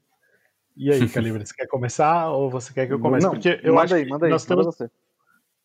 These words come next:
Speaker 1: porque nós temos visões diferentes a respeito da comunidade, né? Ah,
Speaker 2: Hum.
Speaker 1: muito provavelmente o Calibre tem a visão de quem participa de dentro da comunidade,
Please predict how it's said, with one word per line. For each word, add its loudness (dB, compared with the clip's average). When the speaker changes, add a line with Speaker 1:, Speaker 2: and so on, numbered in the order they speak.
Speaker 1:
porque -2
nós -2
temos -4
visões -2
diferentes -2
a -2
respeito -4
da -4
comunidade, -4
né? -2
Ah, 0
Speaker 2:
Hum. -8
Speaker 1:
muito -2
provavelmente 0
o -20
Calibre -2
tem -2
a -2
visão -4
de -8
quem -6
participa -4
de -6
dentro -4
da -2
comunidade, -4